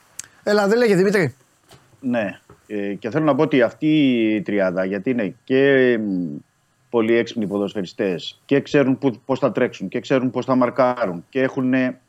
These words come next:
Speaker 2: την, ε, ποδοσφαιρική παιδεία από την Πορτογαλία, εννοώ τον Τζικίνιο και τον, ε, ε, Όρτα, γιατί,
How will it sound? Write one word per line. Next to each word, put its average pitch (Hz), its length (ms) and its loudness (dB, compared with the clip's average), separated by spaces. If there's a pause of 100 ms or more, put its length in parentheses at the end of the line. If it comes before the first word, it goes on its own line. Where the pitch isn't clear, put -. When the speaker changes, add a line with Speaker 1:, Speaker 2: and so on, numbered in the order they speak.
(120)
Speaker 2:
την, 107 280 -4
ε, 107 120 -6
ποδοσφαιρική 101 560 -4
παιδεία 120 720 2
από 107 180 -12
την 95 100 -10
Πορτογαλία, 98 380 -2
εννοώ 113 220 0
τον 110 140 -2
Τζικίνιο 113 440 -4
και 110 180 -6
τον, 101 360 -2
ε, 82 520 -4 (1600)
ε, 117 300 2
Όρτα, 120 400 4
γιατί, 135 680 2